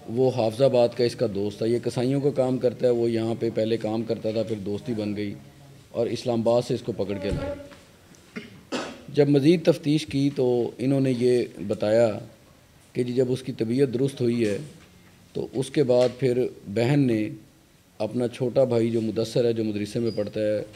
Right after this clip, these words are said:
उसको कायल किया कि इसको नीले थोथे का यानी जहर का टीका लगा दें।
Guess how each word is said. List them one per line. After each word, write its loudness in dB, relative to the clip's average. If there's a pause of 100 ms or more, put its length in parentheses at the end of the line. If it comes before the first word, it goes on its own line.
(680)
उसको -2
कायल 2
किया 0
कि -2
इसको -4
नीले 0
थोथे -6
का -2 (800)
यानी -4
जहर -2
का -10
टीका -8
लगा -10
दें। -16